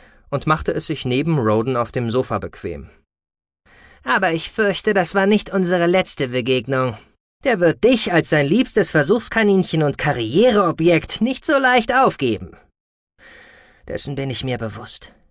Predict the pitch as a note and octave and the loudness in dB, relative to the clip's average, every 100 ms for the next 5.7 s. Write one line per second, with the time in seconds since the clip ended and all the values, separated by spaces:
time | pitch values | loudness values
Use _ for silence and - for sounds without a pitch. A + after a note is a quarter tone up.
0 | _ E3+ D#3 E3 D#3+ D3 B2+ A2+ A2+ G#2 | _ -4 2 2 2 0 -2 -4 -2 -2
1 | C#3 - G#2+ G#2 A#2+ A2 G#2 - - A#2 | -2 -2 -4 -2 -2 -2 -4 -6 -8 -10
2 | A2 G#2+ - - A2+ - - - - _ | -8 -10 -8 -8 -8 -12 -16 -18 -20 _
3 | _ _ _ _ _ _ _ _ - A#2 | _ _ _ _ _ _ _ _ -10 -4
4 | A2+ - C3 A#2+ A2 G2+ G#2+ A2+ - A2+ | -2 -2 -4 -4 -2 -2 -2 -4 -4 -6
5 | A2 G#2 A2 G2+ G#2+ F2+ F#2 | -4 -4 -4 -2 -2 -4 -10